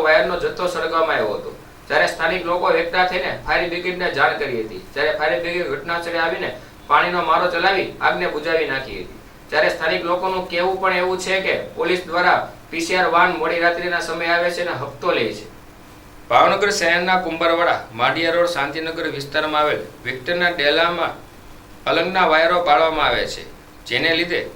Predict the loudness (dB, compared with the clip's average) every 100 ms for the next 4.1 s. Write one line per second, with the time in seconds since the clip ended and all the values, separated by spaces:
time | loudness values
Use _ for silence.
0 | -18 -20 -20 -20 -20 -6 0 0 0 -4
1 | -4 -4 -4 -6 -4 0 4 4 2 -4
2 | -12 -20 -20 -20 -20 -20 -10 -2 0 0
3 | -2 -2 0 0 0 -2 0 -2 -2 -4